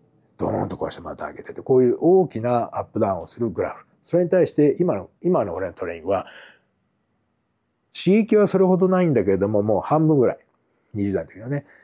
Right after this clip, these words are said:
だけど、回復をさせて、すぐ、まあ、すぐ回復するから、こう、ボーンと下がんないので、ちょっと下がるだけですぐ回復すると。そしてまたトレーニング。すぐ、またトレーニング。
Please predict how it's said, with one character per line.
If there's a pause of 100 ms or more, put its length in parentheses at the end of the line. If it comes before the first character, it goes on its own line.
(380)
だ
け
ど、
回
復
を
さ
せ
て、
す
ぐ、 (140)
ま
あ、 (340)
す
ぐ
回
復
す
る
か
ら、
こ
う、
ボ
ー
ン
と
下
が
ん
な
い
の
で、 (260)
ち
ょ
っ
と
下
が
る
だ
け
で
す
ぐ
回
復
す
る
と。 (260)
そ
し
て
ま
た
ト
レ
ー
ニ
ン
グ。 (760)
す
ぐ、 (640)
ま
た
ト
レ
ー
ニ
ン
グ。